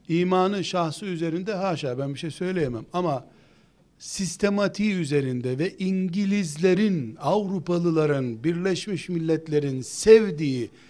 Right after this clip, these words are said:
Mevlana'yı sevmiyorum. Hiç sevmiyorum. Çünkü Mevlana'yı onlar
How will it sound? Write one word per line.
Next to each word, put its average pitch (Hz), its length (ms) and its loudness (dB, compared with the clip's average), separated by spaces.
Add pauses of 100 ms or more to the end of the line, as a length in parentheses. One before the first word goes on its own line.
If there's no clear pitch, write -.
(140)
Mevlana'yı 175 840 2
sevmiyorum. 127 840 0 (1200)
Hiç 226 140 -2
sevmiyorum. 98 640 -2 (1500)
Çünkü 190 380 -2
Mevlana'yı 185 960 0
onlar 175 440 0